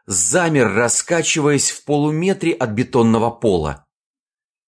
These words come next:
Одновременно Чигин повернулся ко мне и нажал на курок.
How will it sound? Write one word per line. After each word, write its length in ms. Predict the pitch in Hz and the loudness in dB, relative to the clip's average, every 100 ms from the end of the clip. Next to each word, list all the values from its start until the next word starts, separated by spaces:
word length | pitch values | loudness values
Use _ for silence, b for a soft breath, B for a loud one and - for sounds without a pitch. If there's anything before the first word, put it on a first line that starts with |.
| _ _ _ _ _ _ 101 | _ _ _ _ _ _ -6
Одновременно 840 | 90 104 107 120 131 131 117 113 | -2 0 2 2 4 4 4 2
Чигин 460 | - - 170 143 135 | 0 -2 0 0 2
повернулся 600 | 113 123 127 127 - 127 | 2 4 4 2 0 -2
ко 160 | 113 | 0
мне 280 | 107 135 165 | 2 2 0
и 160 | - 131 | 0 2
нажал 440 | 101 98 107 98 | 2 2 0 0
на 120 | 92 | 0
курок. 520 | 90 107 98 78 - | 0 0 0 -2 -8